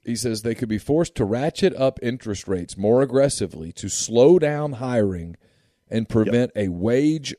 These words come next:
Speaker 1: price spiral in which brisk wage growth fuels more inflation.
Speaker 2: Yep. So we,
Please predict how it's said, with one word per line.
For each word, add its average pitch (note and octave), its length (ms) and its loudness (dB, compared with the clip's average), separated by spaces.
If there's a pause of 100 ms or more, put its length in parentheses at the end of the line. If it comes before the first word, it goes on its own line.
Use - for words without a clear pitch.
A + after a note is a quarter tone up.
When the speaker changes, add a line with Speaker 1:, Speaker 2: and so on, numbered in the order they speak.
Speaker 1:
price B2 640 -4
spiral F2+ 840 -8 (480)
in A2 180 -2
which A2 260 0
brisk A#2 560 0
wage A#2 460 0
growth F2 580 0 (240)
fuels G2+ 320 -2
more A2+ 320 6
inflation. E2 760 -10 (300)
Speaker 2:
Yep. - 140 -10 (800)
So A#2 340 -4
we, D3 240 -4